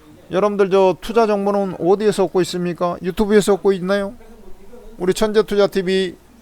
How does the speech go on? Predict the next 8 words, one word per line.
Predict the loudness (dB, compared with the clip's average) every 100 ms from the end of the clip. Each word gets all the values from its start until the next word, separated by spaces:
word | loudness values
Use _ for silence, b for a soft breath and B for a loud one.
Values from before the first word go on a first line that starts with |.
| -12
기존에 | -4 -2 0 0 -2 2
알고 | 2 2
있었나요? | 0 0 2 4 4
오늘 | 2 0 -2
처음 | -2 -2
봤나요? | -2 -4 -4 -6 -12 -20 _ -20 -20 -20 -10
처음 | -6 -4
봤다고요? | -4 -4 -4 -6